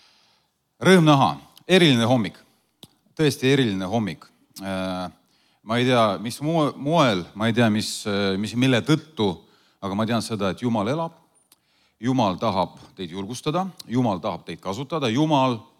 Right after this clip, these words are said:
tahab teid armastada. Halleluuja. Ja, ja kas teile meeldib suvi?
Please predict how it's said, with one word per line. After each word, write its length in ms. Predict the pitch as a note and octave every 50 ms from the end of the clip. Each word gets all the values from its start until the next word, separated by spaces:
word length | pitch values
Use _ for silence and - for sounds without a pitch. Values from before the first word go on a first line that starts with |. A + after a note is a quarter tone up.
| _ _ _ _ -
tahab 180 | F#2 F2 F2 - E2
teid 180 | E2 - _ _
armastada. 600 | - F#2+ G2 - - - - - - - - _ - _ _ _ _ _ _ _ _ _ _ _ _ _ _ _ _ _ _ _ _ _ _ _ _ _ _ _ -
Halleluuja. 640 | B2 A2+ A2 A2 G2 F#2+ G#2 A#2+ B2 A#2 G#2 E2 D2+ D2+ - _ - - - - - -
Ja, 160 | A#2 C3 C3+ C3 C3 B2+ C3 C3 - B2
ja 200 | B2+ C3+ C3+ C3 C3 C3 B2+ B2+ B2 A#2+ B2 A2+ G2+ - - B2 - - - _ _ _ -
kas 300 | - E3 E3+ E3 - - -
teile 320 | - G3 G3 F#3+ E3 C#3+ C#3+
meeldib 240 | F3+ F#3 D#3+ C#3 -
suvi? 360 | - - E3 D#3+ C3 F#2 -